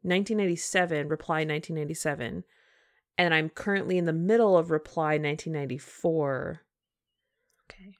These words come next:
Speaker 1: Um, I just have not had time to finish it. Um, yeah, it's very good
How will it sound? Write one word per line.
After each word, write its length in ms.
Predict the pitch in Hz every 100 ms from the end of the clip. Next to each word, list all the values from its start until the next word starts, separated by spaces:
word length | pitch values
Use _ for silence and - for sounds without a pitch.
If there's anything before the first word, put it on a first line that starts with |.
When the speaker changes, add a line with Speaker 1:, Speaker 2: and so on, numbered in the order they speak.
| -
Speaker 1:
Um, 600 | 165 151 143 139 147 - - _ _ _ _ _ _ _ _ -
I 100 | 156
just 200 | 170 -
have 200 | 160 160
not 200 | 160 160
had 140 | 160
time 360 | - - 160 156
to 60 | 156
finish 580 | - - 220 185 170
it. 220 | 185 - - _
Um, 640 | - 170 165 160 156 151 165 _ _ _ _ _ _ _ _ _ _ _ _ _ _ _ _ _ _ _
yeah, 220 | 190 185 - _ -
it's 160 | 180
very 260 | 185 185 208
good 440 | 185 170 170 185